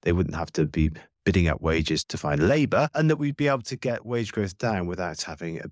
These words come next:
big increase in unemployment. In other words, without central banks having to really squeeze demand for, for labor. That, they all look to be playing out in a pretty favorable way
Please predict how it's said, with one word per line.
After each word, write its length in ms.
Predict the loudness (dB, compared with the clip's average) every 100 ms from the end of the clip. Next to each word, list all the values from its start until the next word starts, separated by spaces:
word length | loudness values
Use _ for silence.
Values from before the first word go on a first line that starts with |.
| 0
big 280 | 2 2
increase 680 | 0 -4 -4 0 2 2 0 0
in 440 | 2 4 2 -2 -4
unemployment. 680 | 0 0 2 2 2 0 -4
In 60 | -2
other 100 | -2
words, 220 | -4 -4
without 200 | -6 -4
central 320 | -4 -6 -6
banks 120 | -6
having 240 | -6 -4 -2
to 220 | 2 0 -2 _ _
really 180 | 2 2
squeeze 500 | 0 0 4 4 4
demand 520 | 4 4 4 2 -2
for, 320 | -8 -10 -10 -14 _ _ _ -2
for 100 | 2
labor. 440 | 4 2 0 -2 2
That, 160 | 0 0 -2
they 80 |
all 140 | 0 0
look 260 | 0 0 -4
to 80 | -2
be 120 | -2
playing 380 | 0 0 0 0
out 400 | -2 -4 -8 -8
in 80 | -8
a 40 |
pretty 220 | -6 -2
favorable 460 | 0 2 0 0 2
way 260 | 4 2